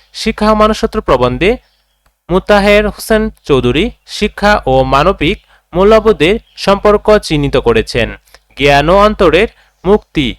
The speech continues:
ব্যক্তিকে মানুষত্ববোধ উন্নতি হওয়ার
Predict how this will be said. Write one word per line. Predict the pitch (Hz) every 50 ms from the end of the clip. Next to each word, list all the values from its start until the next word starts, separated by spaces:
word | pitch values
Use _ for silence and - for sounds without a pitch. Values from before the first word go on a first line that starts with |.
| _ _ -
ব্যক্তিকে | - 156 - - 208 208 - - 214 214
মানুষত্ববোধ | 202 175 156 151 151 170 180 - - 220 - - 220 208 202 202 185 202 - _ _ _ _ -
উন্নতি | 175 190 202 214 208 - - 220 220 190
হওয়ার | 170 147 139 139 151 180